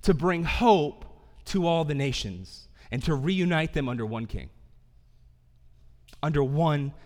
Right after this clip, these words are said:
king. In saving his people from their sin, that statement in verse twenty-three, where he says, "I will save them from all their apostasies by which they sinned, and I will cleanse them." This is a very interesting statement.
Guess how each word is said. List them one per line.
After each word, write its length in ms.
king. 360
In 120
saving 420
his 120
people 320
from 180
their 120
sin, 600
that 220
statement 640
in 160
verse 220
twenty-three, 760
where 100
he 100
says, 280
"I 200
will 160
save 360
them 140
from 140
all 340
their 180
apostasies 840
by 140
which 260
they 100
sinned, 340
and 100
I 60
will 120
cleanse 340
them." 160
This 160
is 140
a 40
very 380
interesting 400
statement. 380